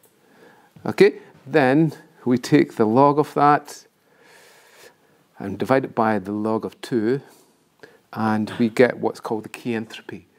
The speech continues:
So twenty-six bits is like your pocket calculator or your iPhone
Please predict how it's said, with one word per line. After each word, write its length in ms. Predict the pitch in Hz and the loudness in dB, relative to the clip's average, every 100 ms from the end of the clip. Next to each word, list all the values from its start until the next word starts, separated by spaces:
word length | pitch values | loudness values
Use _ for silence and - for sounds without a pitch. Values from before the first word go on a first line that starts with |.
| _ _ _ _ | _ _ _ _
So 180 | - 127 | -12 -10
twenty-six 800 | 107 - 147 151 - - 165 - | -10 -4 -2 -2 -6 -6 -6 -6
bits 720 | - 180 - - - - - | 0 0 0 -16 -20 -20 -12
is 280 | 131 135 123 | -6 -6 -4
like 240 | 131 113 | -4 -4
your 120 | - 117 | -4 -4
pocket 340 | - - - | -4 -6 -6
calculator 640 | - 113 - 104 104 110 104 | -2 -4 -2 -8 -6 -4 -2
or 80 | |
your 180 | 104 107 | 0 -2
iPhone 600 | 104 113 - 120 107 101 | -2 -4 -4 -6 -6 -6